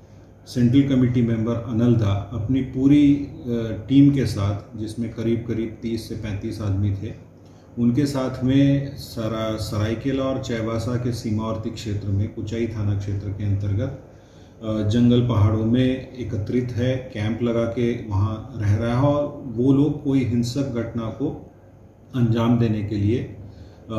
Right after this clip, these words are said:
प्लान कर रहा है। इसी आसूचना के आधार पर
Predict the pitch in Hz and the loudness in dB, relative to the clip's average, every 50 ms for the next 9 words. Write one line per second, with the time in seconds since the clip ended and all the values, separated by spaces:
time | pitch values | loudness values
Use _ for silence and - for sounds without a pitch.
0 | 107 107 107 104 104 101 101 101 104 101 101 101 - - 127 120 110 107 107 101 | -2 0 0 0 0 2 2 2 2 2 2 0 -2 -4 -6 -6 -6 -4 -4 -4
1 | - 117 110 113 110 110 98 - 104 95 95 95 95 92 92 90 95 98 - 139 | -4 -2 -2 0 0 0 0 0 0 0 0 2 0 0 0 -2 -4 -4 -2 -2
2 | 127 - - 160 165 160 135 135 131 127 123 - 127 120 120 - 127 131 135 139 | -2 0 2 4 4 4 4 2 -2 -2 -2 -2 -2 -2 0 0 0 2 2 0
3 | 135 143 135 123 110 110 101 98 101 107 104 101 - 123 131 139 - - - - | 0 0 -2 -2 -2 -2 0 2 2 2 0 0 -4 -6 -6 -6 -6 -10 -14 -16